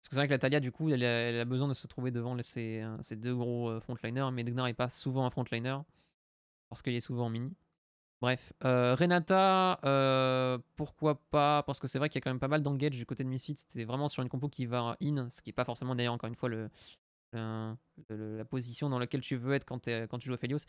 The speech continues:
À la limite, si vraiment tu veux foncer sur un truc, si tu veux foncer sur la composition de Misfits, à la limite même prendre une Kai'Sa, à la limite ça aurait été intéressant aussi d'ailleurs, c'est vrai que je suis en train de me dire, même Kai'Sa aurait été plutôt intéressante si tu veux vraiment foncer, ou une Tristana par exemple.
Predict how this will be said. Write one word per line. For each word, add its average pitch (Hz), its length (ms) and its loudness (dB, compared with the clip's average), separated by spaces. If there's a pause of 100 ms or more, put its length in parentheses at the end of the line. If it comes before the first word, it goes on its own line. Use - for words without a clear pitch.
(240)
À 120 60 4
la 127 80 8
limite, 160 240 6
si - 160 0
vraiment 143 280 4
tu 156 160 -2
veux 135 140 2
foncer 160 380 0
sur 131 240 -2
un 123 100 0
truc, 151 380 -4 (240)
si - 80 -12
tu 160 80 4
veux 202 80 8
foncer 185 360 2
sur 170 120 2
la 151 80 6
composition 143 480 2
de 139 60 0
Misfits, 135 360 -2
à 131 140 4
la 135 60 4
limite 156 400 0
même 147 180 2
prendre 127 220 0
une 123 120 0
Kai'Sa, 123 420 0
à 135 40 2
la 120 80 0
limite 135 180 -6
ça 120 140 -6
aurait 117 80 -4
été 120 120 -10
intéressant 120 480 -8
aussi 123 200 -8
d'ailleurs, 110 200 -8
c'est 117 120 -10
vrai 123 120 -6
que - 60 -12
je - 60 -14
suis - 80 -12
en 120 40 -10
train - 160 -18
de 117 60 -10
me 120 60 -8
dire, 143 160 -4 (760)
même 135 140 4
Kai'Sa 127 240 2
aurait 131 120 2
été 113 100 -4
plutôt - 200 -10
intéressante 120 420 -6
si - 100 -10
tu - 100 -14
veux 117 80 -6
vraiment 120 220 -4
foncer, 123 300 -6
ou 123 100 -2
une 110 80 -8
Tristana 117 320 -8
par 107 140 -10
exemple. 117 220 -8